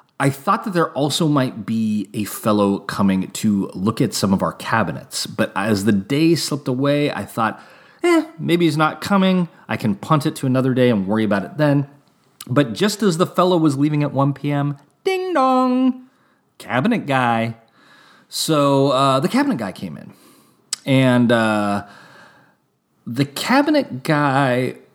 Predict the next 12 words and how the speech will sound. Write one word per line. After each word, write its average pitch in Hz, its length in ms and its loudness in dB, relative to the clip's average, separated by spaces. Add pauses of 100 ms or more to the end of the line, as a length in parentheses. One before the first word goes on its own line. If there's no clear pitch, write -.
was 98 880 -4 (1200)
not 254 260 0
a 110 180 -8 (140)
bad 214 480 2
guy, 233 400 2
but 165 100 2
was 120 140 -4
kind 185 200 0
of 160 60 0
an 104 140 -2 (160)
edgy 85 320 -6
fellow. - 500 -16